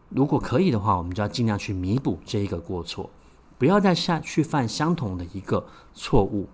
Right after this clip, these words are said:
但是要明白，有些时候，有些事情的发生，真的不是你的错。就好比说我们生病了，你可能得了癌症，这也许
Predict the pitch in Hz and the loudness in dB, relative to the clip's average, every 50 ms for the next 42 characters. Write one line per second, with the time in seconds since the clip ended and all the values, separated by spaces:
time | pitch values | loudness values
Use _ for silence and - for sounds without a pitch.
0 | - - - - - - - 170 165 160 - 175 165 170 151 131 120 110 107 135 | -18 -20 -20 -20 -20 -6 -2 0 0 0 2 2 2 4 4 4 4 2 2 2
1 | 147 143 127 110 104 104 - - - - - - - - - - - - - 113 | 0 0 -2 -2 -2 -6 -8 -12 -20 -20 -20 -20 -20 -20 -20 -20 -14 -6 -4 -4
2 | 110 - 139 151 143 - 127 113 135 139 117 104 - - - - 107 107 - - | -2 0 0 -2 -2 -2 -4 0 2 2 2 2 0 -6 -6 -6 -4 -2 0 0
3 | 170 165 - - 165 - - 101 98 92 - 107 104 104 107 - - 101 98 104 | 0 0 0 0 0 0 -2 -4 -4 -4 -2 -2 -2 -2 -2 -4 -4 -4 -4 -4
4 | - - - - 185 214 214 180 - - 113 - - 117 101 90 87 85 - - | -6 -6 0 2 4 6 6 4 2 0 -2 -2 -2 -4 -4 -4 -6 -8 -10 -8
5 | - 110 92 87 104 - 143 117 113 117 113 104 95 - - 139 127 107 104 107 | -8 -6 -6 -6 -4 -4 -4 -2 -2 -4 -4 -4 -4 -2 0 0 0 0 0 -2
6 | - - 180 185 175 185 220 185 131 95 87 85 - - - _ _ _ - - | -2 -2 -2 0 0 2 2 2 2 0 -2 -6 -12 -18 -20 _ _ _ -20 -20
7 | - - _ - - - - - - - - - - - - - - 101 - - | -20 -20 _ -20 -20 -20 -20 -20 -20 -20 -20 -20 -20 -20 -12 -10 -8 -6 -2 0
8 | 110 101 95 107 107 107 101 98 98 92 95 - - 110 95 82 - - - - | 0 0 2 2 4 4 4 2 2 -2 -4 -2 -2 -2 -2 -4 -6 -14 -20 -20
9 | - - - - - - - - - - - - 254 247 - - - - - - | -20 -20 -20 -20 -20 -20 -20 -20 -20 -10 -2 -2 -2 -2 -2 -6 -12 -12 -2 2
10 | 139 170 190 - - 143 104 95 87 | 2 4 4 2 0 0 0 0 -4